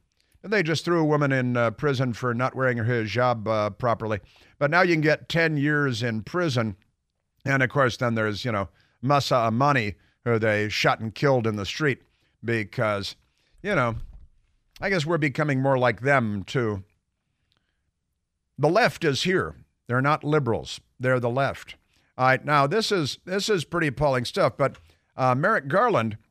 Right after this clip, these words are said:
was under oath yesterday. That doesn't seem to matter to Democrats when they're testifying on Capitol Hill.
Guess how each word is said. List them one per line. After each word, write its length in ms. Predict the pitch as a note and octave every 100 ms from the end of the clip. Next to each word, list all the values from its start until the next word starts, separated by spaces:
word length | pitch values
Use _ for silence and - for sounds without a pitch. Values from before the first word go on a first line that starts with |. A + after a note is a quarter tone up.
| _ -
was 240 | C#3+ C#3
under 280 | A3 D#3 D3+
oath 220 | A3 -
yesterday. 520 | C3 G#2+ - G#2 G#2+ A#2 _ _ _
That 180 | D3 D3+
doesn't 280 | E3+ D#3 D3
seem 200 | D#3+ C#3
to 80 |
matter 320 | B2+ C#3 C3 A#2+
to 140 | B2
Democrats 680 | A2 C3 A#2 - A2+ A2 - _ _ _
when 120 | - B2+
they're 140 | B2
testifying 680 | - D3 B2+ - C3 A#2 A2+
on 180 | G#2+ G#2+
Capitol 400 | C3+ A#2+ G#2 A2
Hill. 300 | A2+ A#2+